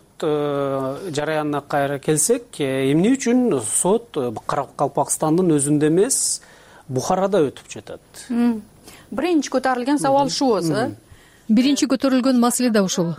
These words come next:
Speaker 3: Башкы прокуратура жүз жетимиш бир киши соттолуп жатканын,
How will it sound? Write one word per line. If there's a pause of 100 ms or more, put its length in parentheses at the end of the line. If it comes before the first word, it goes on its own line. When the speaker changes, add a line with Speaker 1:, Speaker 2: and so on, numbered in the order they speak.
(160)
Speaker 3:
Башкы
прокуратура
жүз
жетимиш
бир
киши
соттолуп
жатканын,